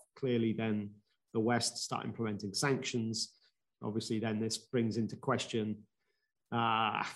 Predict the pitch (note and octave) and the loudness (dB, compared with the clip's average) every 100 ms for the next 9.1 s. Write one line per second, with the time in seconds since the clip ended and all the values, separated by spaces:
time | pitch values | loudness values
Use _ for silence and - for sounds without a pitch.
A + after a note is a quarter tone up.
0 | - - - D3 - - D#3 C3+ B2+ C3 | -12 -14 2 4 4 2 4 6 6 6
1 | C#3 D#3 D#3 F3+ G3 - F3 D3+ E3+ - | 6 8 6 8 8 8 4 4 2 -2
2 | E3+ D#3 D#3+ D#3 E3 D#3 D3 - E3+ - | -4 -4 -4 0 0 0 -2 -2 -4 -4
3 | C#3+ - - - D3 F2+ F#2+ - _ _ | -2 -2 -2 2 4 4 0 -10 _ _
4 | - - C3 C3+ C#3 - F#3 - G#3+ D3+ | -10 0 4 4 4 2 0 2 2 2
5 | - - - - G3+ D3 F3 F3 F3 F3 | 0 -2 -2 2 4 4 4 2 0 2
6 | B2 A2 A2 C3 A#2+ B2 A#2+ - - B2 | 2 0 -2 -4 0 4 4 2 -4 -2
7 | A2 C3 B2+ - C3 - F3+ E3 - B2 | 2 4 4 2 0 0 2 2 4 2
8 | G#2+ - _ _ _ _ - - D3+ C3 | 0 -2 _ _ _ _ -10 2 4 4
9 | C3 | 0